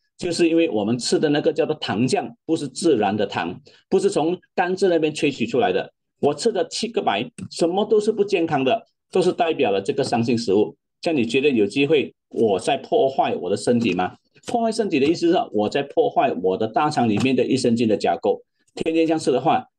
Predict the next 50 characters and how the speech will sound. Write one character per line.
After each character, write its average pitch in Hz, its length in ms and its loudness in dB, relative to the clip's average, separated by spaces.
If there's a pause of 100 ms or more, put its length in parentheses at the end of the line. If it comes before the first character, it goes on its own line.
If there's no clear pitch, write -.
(120)
就 156 160 0
算 147 220 0
我 98 120 2
天 143 180 0
天 143 100 2
给 117 100 -2
你 104 100 0
吃 - 160 -4
一 151 100 2
罐 143 240 0
的 117 120 2
益 127 100 0
生 127 180 0
菌， 120 280 -2
也 85 100 -4
未 107 160 2
必 113 220 0
可 117 100 -2
以 107 80 -6
保 82 240 -2
持 107 220 -2
你 98 120 2
的 - 120 -2
身 107 160 -2
体 95 120 -2
健 98 200 -4
康。 80 200 -4 (560)
第 147 140 -2
二， 131 180 -4 (440)
如 160 180 4
果 165 180 0
你 139 120 -2
常 175 180 -4
常 190 180 0
每 147 120 2
一 123 120 4
天 147 220 0
都 135 80 0
有 123 100 4
吃 123 140 -2
益 151 160 0
生 135 220 -2
元、 110 200 0
有 101 120 0
吃 156 160 -2
发 156 180 -2
酵 135 160 -2
的 127 80 4
食 120 140 -2
物 101 240 2